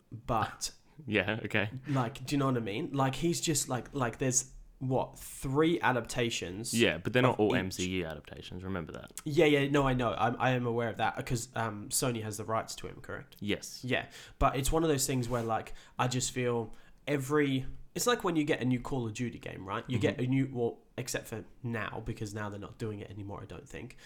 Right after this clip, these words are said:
Speaker 1: But how you used to get an ev-, a new Call of Duty every year, just from
Speaker 2: Yeah.
Speaker 1: two different developers?
Speaker 2: Yeah.
Speaker 1: Same thing, is that every couple of years, or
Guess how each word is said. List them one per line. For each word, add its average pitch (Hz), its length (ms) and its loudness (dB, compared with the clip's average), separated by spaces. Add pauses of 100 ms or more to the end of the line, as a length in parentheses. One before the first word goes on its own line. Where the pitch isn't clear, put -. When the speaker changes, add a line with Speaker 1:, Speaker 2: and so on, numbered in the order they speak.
(260)
Speaker 1:
But 131 80 2
how 127 120 4
you 120 140 2
used 127 220 0
to - 60 -4
get 131 120 0
an 107 80 -4
ev-, 120 200 -2
a 120 120 -2
new 120 200 0
Call 127 240 -2
of 107 40 -4
Duty 110 280 -6
every 107 220 -8
year, 110 300 -2
just 120 180 -2
from 104 100 4
Speaker 2:
Yeah. 92 40 2
Speaker 1:
two 127 160 2
different 117 280 -4
developers? 127 560 -4
Speaker 2:
Yeah. 101 200 4 (280)
Speaker 1:
Same 151 280 2
thing, 135 260 0
is 113 180 -4
that 123 160 0
every 143 300 0
couple 139 360 0
of 110 100 -6
years, 113 400 -2
or - 120 -6